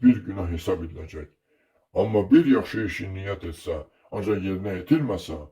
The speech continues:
ona bir savab yazılacaqdır. Əgər o niyyətdə tutduğu yaxşı işi həyata keçirsə,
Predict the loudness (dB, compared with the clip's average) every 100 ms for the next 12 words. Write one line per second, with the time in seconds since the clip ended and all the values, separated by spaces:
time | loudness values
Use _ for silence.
0 | _ _ _ -2 2 2 0 -4 2 4
1 | 2 -2 -6 -4 -4 0 0 -2 -12 -16
2 | _ _ _ _ -18 -10 4 4 4 0
3 | 0 0 0 -2 -4 -4 -6 -2 2 2
4 | 0 0 -2 -2 -6 -6 -2 -2 -2 -6
5 | -10 -10 -8